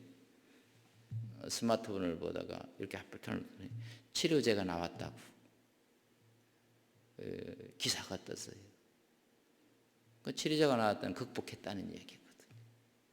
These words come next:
근데 너무 비싸. 미국에서 개발이 됐다고 얘기하는데, 그렇다면 우후죽순처럼 백신이 나오듯이 치료제가 나올 거예요. 그럼 빨리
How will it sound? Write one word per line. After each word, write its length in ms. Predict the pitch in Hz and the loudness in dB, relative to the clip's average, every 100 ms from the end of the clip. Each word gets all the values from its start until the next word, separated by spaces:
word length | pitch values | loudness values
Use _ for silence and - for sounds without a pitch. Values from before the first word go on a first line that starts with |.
| _ _ _ _ - _ - - | _ _ _ _ -20 _ -20 -10
근데 200 | 160 175 | -4 -2
너무 260 | 170 165 143 | 0 0 0
비싸. 360 | 185 - - - - - - _ _ _ _ _ _ _ _ _ _ _ _ _ _ _ _ | 0 0 -2 -6 -16 -20 -20 _ _ _ _ _ _ _ _ _ _ _ _ _ _ _ _
미국에서 800 | - 110 110 101 98 101 92 - | 2 8 10 10 10 6 4 0
개발이 380 | - 95 92 92 | 0 2 4 4
됐다고 480 | 87 85 85 80 80 | 0 -2 -4 -2 -4
얘기하는데, 1000 | 78 80 87 82 - 85 87 87 - 175 - - - _ - _ _ _ | -6 -6 -10 -12 -14 -14 -10 -8 -8 -10 -20 -20 -20 _ -20 _ _ _
그렇다면 540 | - 87 98 90 85 - - - | -8 -4 -2 0 -2 -4 -8 4
우후죽순처럼 920 | 226 262 240 196 - 175 113 82 92 - | 8 8 8 2 0 0 0 -4 0 4
백신이 400 | 117 - 120 110 | 4 6 6 6
나오듯이 600 | 92 87 87 85 - - | 6 6 2 -2 -4 -2
치료제가 480 | 233 226 220 - 82 | 2 2 2 2 0
나올 180 | - | -2
거예요. 360 | - - - - - - _ _ _ _ - - - - _ _ _ _ _ _ _ _ _ _ _ _ _ _ _ _ _ - | -6 -8 -12 -20 -20 -20 _ _ _ _ -20 -20 -20 -20 _ _ _ _ _ _ _ _ _ _ _ _ _ _ _ _ _ 0
그럼 260 | 147 160 | 6 6
빨리 440 | 160 165 170 170 | 6 6 6 4